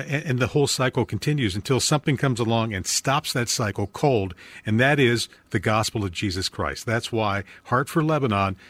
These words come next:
is gospel-centric, Christ-centered. That's why you can count on the fact that when you give, your money is going toward a ministry that is going to share the gospel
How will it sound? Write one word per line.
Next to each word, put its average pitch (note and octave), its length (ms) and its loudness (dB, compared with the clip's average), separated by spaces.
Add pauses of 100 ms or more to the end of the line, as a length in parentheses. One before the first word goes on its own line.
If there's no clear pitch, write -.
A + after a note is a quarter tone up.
(160)
is G2+ 260 -2
gospel-centric, B2 920 0 (220)
Christ-centered. C3 880 0 (220)
That's - 200 -2
why B2+ 100 6
you B2 120 4
can A2 160 2
count C#3+ 320 2
on G#2 100 2
the F#2+ 80 0
fact C#3+ 360 0
that G#2+ 100 -2
when G2+ 100 0
you B2 140 -2
give, B2+ 360 4 (220)
your B2 160 2
money A#2+ 240 0
is G2 140 0
going A2 240 -2
toward A#2 340 -4
a F#2 60 -6
ministry G#2+ 560 0 (340)
that G2 120 -2
is F2+ 120 -2
going A2+ 280 0
to F#2+ 160 -4 (160)
share D3+ 360 4
the D3 80 4
gospel G2+ 540 0